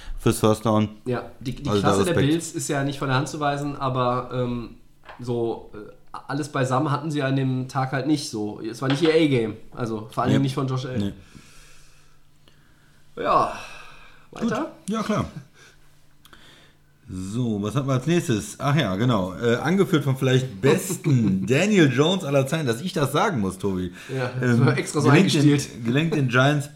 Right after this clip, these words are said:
Speaker 1: ähm, drein-, äh, einunddreißig vierundzwanzig, der Upset gegen die Vikings. Was haben die G-Men, ähm, richtig gemacht und wie haben sie es fertiggebracht und warum endet eine erfolgsversprechende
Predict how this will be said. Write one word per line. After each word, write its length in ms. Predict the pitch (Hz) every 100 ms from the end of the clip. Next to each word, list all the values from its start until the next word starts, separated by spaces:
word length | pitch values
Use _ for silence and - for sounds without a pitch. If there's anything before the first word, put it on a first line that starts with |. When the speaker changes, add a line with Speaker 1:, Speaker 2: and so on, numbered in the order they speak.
| 127
Speaker 1:
ähm, 360 | 127 120 123
drein-, 460 | 113 104 139 160 143
äh, 100 | 131
einunddreißig 600 | 127 151 160 139 139 131
vierundzwanzig, 680 | - 156 131 135 135 135 131
der 180 | 135 -
Upset 360 | 135 139 135
gegen 180 | 117 117
die 140 | 113 90
Vikings. 520 | 90 92 85 78 - - - - -
Was 160 | 120
haben 140 | 127 117
die 100 | 101
G-Men, 640 | 113 120 113 113 117 113
ähm, 580 | 104 101 98 95 92 95 - -
richtig 280 | 139 165 156
gemacht 300 | 143 135 131
und 100 | 117
wie 80 | 113
haben 120 | 110
sie 60 | 104
es 80 | -
fertiggebracht 680 | 135 127 - 113 110 113
und 140 | 107 101
warum 260 | 110 117
endet 320 | 113 113 107 101
eine 160 | 98
erfolgsversprechende 1160 | 92 87 - 127 127 113 107 - 101 107 104 95